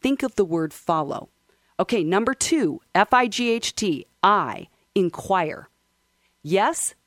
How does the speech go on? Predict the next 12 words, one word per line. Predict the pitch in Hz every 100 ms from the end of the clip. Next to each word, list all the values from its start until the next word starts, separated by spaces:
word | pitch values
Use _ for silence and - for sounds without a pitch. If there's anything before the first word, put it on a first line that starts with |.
| -
this | 185 -
means | 170 151
asking | 156 151 - - 143
questions | - - 214 247 - 254 240 -
to | 190
find | - 180 170
out | 160 160 -
more | 160 190 262 196 147
about | 156 160 160
what's | 175 170 -
going | 156 147 143
on. | 156 175 -